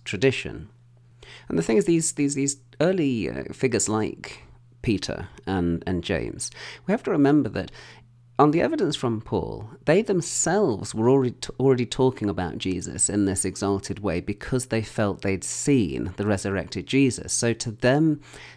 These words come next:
the figure that they had known was already someone that they saw in this very special, different way because they believed in the resurrection. So their memories are influenced, if you want to say contaminated, or, or they're, they're affected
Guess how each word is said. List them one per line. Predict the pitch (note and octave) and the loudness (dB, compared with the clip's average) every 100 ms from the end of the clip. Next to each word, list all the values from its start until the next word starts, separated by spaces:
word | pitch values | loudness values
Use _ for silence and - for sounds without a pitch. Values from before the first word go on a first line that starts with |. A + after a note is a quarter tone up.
| - - | -8 2
the | A2 G#2+ | 2 2
figure | - - D3 D3+ | -2 -2 2 0
that | G2 - | -2 -2
they | A2+ | -2
had | G#2 G#2 A2+ | 0 -2 0
known | A2+ G2+ F2+ | 2 2 0
was | F#2 - | -4 -4
already | G#2+ G#2 G#2 A#2+ C3 A2+ G2 | -2 0 0 2 2 0 -6
someone | - - A#2 A2+ G#2 G2 | -6 -2 0 2 2 0
that | D#2 | -2
they | G2 | -4
saw | F#2+ - G#2 | -4 0 0
in | F2+ | 0
this | F2+ | -2
very | F#2+ F2 | -4 -4
special, | - - G#2 G2+ - G2 F2+ | -6 -4 -2 -2 -2 -2 -2
different | - F#2+ G2+ D#2+ | -4 -4 -2 -2
way | F#2+ F#2 | 0 0
because | F2+ F2+ - A#2 G2+ | -2 -6 -6 -4 -4
they | F#2+ | -4
believed | F#2 G2 F#2+ E2+ E2 | -4 -2 0 -2 -2
in | F2+ | -2
the | F#2 | 0
resurrection. | F2 F2+ A2 G4+ - - - - - | -2 0 0 0 -2 -8 -8 -14 -8
So | - G2+ | -2 0
their | B2+ C3 | 6 6
memories | C3+ A#2+ B2 A2 F#2 | 6 4 4 2 2
are | F#2+ | 2
influenced, | A#2 A2+ A#2 A2+ - - | 2 2 2 2 0 -4
if | F2 G2+ | -2 0
you | |
want | G2+ F#2+ | 0 0
to | |
say | - E2 | -4 -4
contaminated, | G2 - A#2+ A#2+ A2 G#2+ | -6 -2 2 2 0 -2
or, | F#2 - - - | -6 -6 -16 -8
or | F#2+ F#2+ - - - - | -4 -4 -6 -20 -14 0
they're, | G#2+ | 2
they're | - G2+ | 4 2
affected | F2+ - - C3+ - - - B1+ | 2 -2 -2 0 0 -2 -4 -4